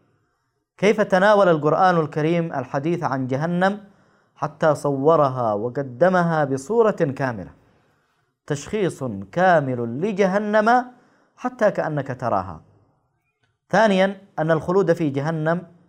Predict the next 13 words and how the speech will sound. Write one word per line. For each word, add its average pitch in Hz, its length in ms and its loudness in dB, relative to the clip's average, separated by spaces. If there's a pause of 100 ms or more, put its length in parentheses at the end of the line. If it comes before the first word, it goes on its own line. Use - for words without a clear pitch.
(560)
هو 180 80 6
الشيء 202 440 0
الذي 180 380 2
يخيف 202 500 -2
جداً. 123 580 -2 (1160)
لو 147 140 4
أن 254 180 4
البقاء 208 460 6
في 190 140 0
جهنم 175 460 0
حتى 165 420 0
ألف 214 160 2
سنة، 165 420 0